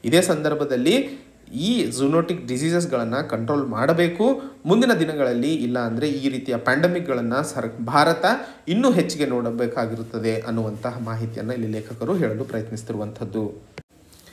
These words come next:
ಇದನ್ನ ಕೊನೆಯ article, The Nuclear Challenge. ಈ ಆರ್ಟಿಕಲ್ ಅನ್ನ ನಾವು ಮಾತಾಡ್ತಾ ಇರುವಂಥದ್ದು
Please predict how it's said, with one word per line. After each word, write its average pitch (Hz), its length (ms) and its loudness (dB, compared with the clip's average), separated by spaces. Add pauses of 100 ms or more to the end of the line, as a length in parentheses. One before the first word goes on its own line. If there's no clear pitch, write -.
(180)
ಇದನ್ನ 226 160 4
ಕೊನೆಯ 226 240 4
article, 233 480 0 (320)
The 151 120 4
Nuclear 185 640 2
Challenge. 110 640 -2 (520)
ಈ 233 100 2
ಆರ್ಟಿಕಲ್ 226 420 4
ಅನ್ನ 170 180 0
ನಾವು 156 180 0
ಮಾತಾಡ್ತಾ 131 440 -4
ಇರುವಂಥದ್ದು 120 840 0